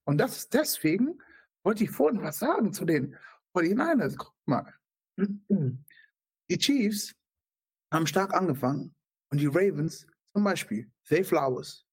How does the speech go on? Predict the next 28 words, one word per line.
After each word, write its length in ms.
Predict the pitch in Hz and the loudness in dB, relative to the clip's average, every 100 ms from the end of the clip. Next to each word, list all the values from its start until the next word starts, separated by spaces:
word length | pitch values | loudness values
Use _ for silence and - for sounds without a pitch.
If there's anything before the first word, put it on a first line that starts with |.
| _ _ - | _ _ -2
fumbled 300 | 156 131 123 | 0 2 2
in 80 | 123 | 2
the 60 | |
end 140 | 123 131 | 2 0
zone. 240 | - - - _ - | -2 -6 -16 _ -6
Fuck. 300 | 107 - - _ _ _ _ _ _ - | -4 -4 -10 _ _ _ _ _ _ -4
If 100 | 127 | 0
he 60 | 135 | 2
didn't, 420 | 156 226 311 - _ _ _ _ _ _ _ _ _ - | 2 2 0 -6 _ _ _ _ _ _ _ _ _ -2
game's 260 | 131 131 | 0 4
on. 320 | 190 160 - - | 2 2 -4 -6
So 220 | 123 135 | 0 2
wie 140 | 151 151 | 2 0
die 20 | |
Defense 300 | 160 175 143 | 0 -2 -6
gespielt 320 | 139 196 190 | -4 -2 0
hat, 180 | 196 135 | 0 0
wie 80 | 135 | -2
die 160 | - | 0
Offense 360 | 196 254 196 127 | 2 2 0 -4
gespielt 340 | - - 120 | -4 -4 0
hat, 240 | 143 175 - _ _ _ - | 2 0 -4 _ _ _ -2
hätten 140 | 139 | 0
die 80 | 123 | 0
verloren. 400 | 131 123 123 - _ _ _ _ _ _ - | 0 0 -2 -6 _ _ _ _ _ _ -2
Die 80 | |
hätten 100 | 196 | 0
verloren. 460 | 196 147 165 123 - | 2 2 2 0 -6